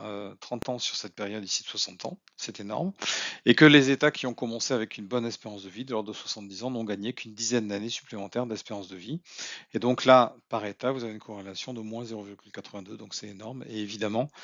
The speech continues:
euh, le test de significativité, le test de nullité du coefficient de corrélation, pardon, est extrêmement significatif. Alors on va généraliser ça maintenant. En fait, il y a de nombreux indicateurs qui, qui ont les mêmes propriétés que cette espérance de vie.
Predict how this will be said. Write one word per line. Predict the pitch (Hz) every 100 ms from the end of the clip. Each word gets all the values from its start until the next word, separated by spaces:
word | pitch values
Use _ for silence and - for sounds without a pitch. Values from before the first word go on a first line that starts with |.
| - - - -
euh, | 110 104 101
le | 107 101
test | 107 123 117 - 110
de | 101 104
significativité, | 104 110 98 107 - 104 98 - 123 - - - _ _ -
le | 110
test | 120 98
de | 107
nullité | 104 101
du | 113
coefficient | - 98 110
de | 101
corrélation, | 101 95 - 120
pardon, | 107 117
est | -
extrêmement | 104 - 107 123
significatif. | 135 131 113 120 107 - - - - - _ _ _ _ _ _ _ _ _ _ _ - - _ _ _ _ _ _ - - - - - -
Alors | 143
on | 156
va | 208
généraliser | 185 175 151 147 131
ça | 131 - 175
maintenant. | 143 - 120 110
En |
fait, | 120 196 -
il | 160
y |
a | 147
de | 139
nombreux | 151 170 160 175
indicateurs | 156 135 131 123 180
qui, | - 135 127 113 - - - _
qui | -
ont | 139
les | 120
mêmes | 135 156
propriétés | - 139 - 120 117
que | 151 123
cette | - -
espérance | 113 - 110 104
de | 107
vie. | 95